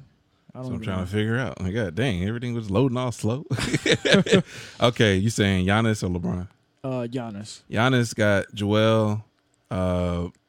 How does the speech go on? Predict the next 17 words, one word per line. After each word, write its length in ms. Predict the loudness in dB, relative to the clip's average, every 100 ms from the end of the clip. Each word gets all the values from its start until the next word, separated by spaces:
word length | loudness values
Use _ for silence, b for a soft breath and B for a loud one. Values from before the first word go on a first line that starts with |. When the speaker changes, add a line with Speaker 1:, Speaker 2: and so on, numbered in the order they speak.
| _
Speaker 2:
Siakam, 800 | -10 -2 0 0 0 -2 -2 -6 -14 -20
Kemba 280 | -4 0 2
Walker, 520 | 2 0 0 -2 -2 -2
Trae 280 | -4 -2 0
Young, 440 | 0 0 -2 -6 -12
Chris, 520 | -4 -2 -2 -4 -14 _ _ _ _
Chris 160 | -2
Middleton, 380 | -2 -2 -2 -6 b b b b
um, 640 | -6 -2 0 0 -2 -6 -10 _ _ _ _ _
Bam, 760 | -2 0 0 0 0 -2 -4 -6 _ _ _ _
Speaker 1:
Yeah. 180 | -10 -4
Speaker 2:
Rudy 240 | 0 0 2
Gobert, 680 | 2 2 2 2 2 0 -2
Jimmy 340 | -2 0 0
Butler, 480 | 0 -2 0 -2 -4
Kyle 340 | -4 0 2 2
Lowry, 600 | 2 2 2 0 -2 -4